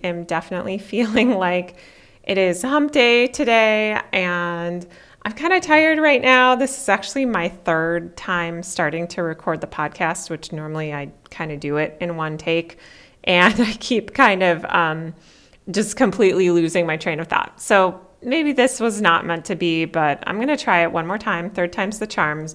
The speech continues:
We'll see what comes out. And if it doesn't work out, then I will try it again another time <laughs> when I feel like doing it. So today I,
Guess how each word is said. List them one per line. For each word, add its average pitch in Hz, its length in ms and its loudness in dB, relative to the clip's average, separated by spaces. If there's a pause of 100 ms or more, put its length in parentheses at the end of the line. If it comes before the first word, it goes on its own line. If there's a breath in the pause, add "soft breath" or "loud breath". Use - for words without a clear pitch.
(120)
We'll 165 220 -6
see 165 240 -4
what 156 180 -2
comes 156 220 -8
out. 143 440 -2
And 170 480 -8 (540 loud breath)
if - 160 -10
it 190 80 -2
doesn't 190 240 0
work 190 200 -2
out, 226 360 0
then 185 420 -2
I 180 160 -4
will 196 500 -4 (300)
try 165 240 -4
it 170 60 -2
again 170 600 -4 (200)
another 196 360 2
time 196 360 0
<laughs> 226 300 -6
when 240 160 -6
I 254 120 0
feel 202 260 -4
like 175 200 -6
doing 160 240 -2
it. - 200 -4 (840 loud breath)
So 240 480 4
today 247 360 2
I, 247 220 -2